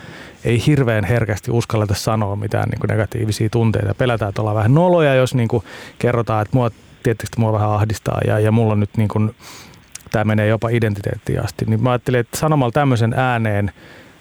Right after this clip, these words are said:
niin se saattaisi vaikuttaa ihmisiin, että joku muukin on,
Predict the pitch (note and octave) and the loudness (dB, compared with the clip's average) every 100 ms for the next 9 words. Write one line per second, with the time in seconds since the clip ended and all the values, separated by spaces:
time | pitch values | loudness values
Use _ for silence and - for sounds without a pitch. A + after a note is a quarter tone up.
0 | - G#2+ A2 - - - - A2+ A2+ - | -4 -2 -2 -4 -16 -18 -4 -2 -2 -2
1 | A2 - G#2+ A#2 A2 G#2+ A#2 A2+ G#2+ A2 | -4 -2 -2 0 -2 -4 -2 2 2 2
2 | A#2 A2+ - A2+ A2 A#2+ G#2+ G#2+ G#2+ | 0 -4 0 -2 2 2 2 0 -6